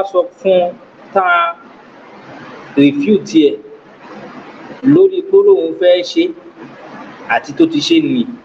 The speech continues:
nítorí àǹfààní ẹ̀sìn ni. Kò sí ohun tí ń jẹ́ refutation kọjá pé ẹni yìí sọ ohun tó kù díẹ̀ káàtó, nǹkan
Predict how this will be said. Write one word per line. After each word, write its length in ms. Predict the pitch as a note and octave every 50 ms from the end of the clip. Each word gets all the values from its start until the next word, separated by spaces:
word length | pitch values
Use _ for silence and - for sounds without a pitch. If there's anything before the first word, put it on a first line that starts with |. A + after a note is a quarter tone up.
| - - - - - - - - - - - - - - - - - - - - - - - - - - - -
nítorí 360 | F3 F#3 F#3+ F#3 E3 E3 E3+ F3+
àǹfààní 580 | F#3 F#3 F#3 F3+ - D#3 B2 B2 B2 B2+ C#3 D3+ D#3+
ẹ̀sìn 240 | D#3+ D#3+ - - A#2+ A#2
ni. 80 | A#2 A#2+ A#2 - - - - - - - - - - - - - - - - - - - - - - - - - - - - - - - - - - - - - -
Kò 60 | D#3+ D3+
sí 80 | D3+ F3
ohun 160 | F#3 F#3 F3+ -
tí 80 | - G#3 G#3
ń 100 | G3+ G3
jẹ́ 160 | G3 G#3 G3+ F#3+
refutation 560 | F3+ - - - - G#3 G#3 G#3 - G3+ F#3+ F3 - - - - - - - - - - - - - - - - - - - - - - - - - - -
kọjá 340 | - E3 E3 D#3+ F3 F#3 F3 E3+ E3 D#3+ - -
pé 100 | F#3 - F#4+ F#4+ F#3+ - - - - - - - - - - - - - -
ẹni 220 | - F3+ - F#3 E3+ D#3+ F#3+
yìí 160 | G#3 G3 D#3+
sọ 100 | - E3
ohun 120 | D#3+ D#3+ D#3+
tó 100 | - F#4
kù 140 | F#4+ F#4 E4+ -
díẹ̀ 180 | D#3+ E3 D3 - -
káàtó, 320 | C#3+ D3 C#3+ - - C3 A2+ A#3+ - - - - - - - - - - - - - - - -
nǹkan 440 | D#3+ E3 D#3 C#3 B2 - E3 D#3+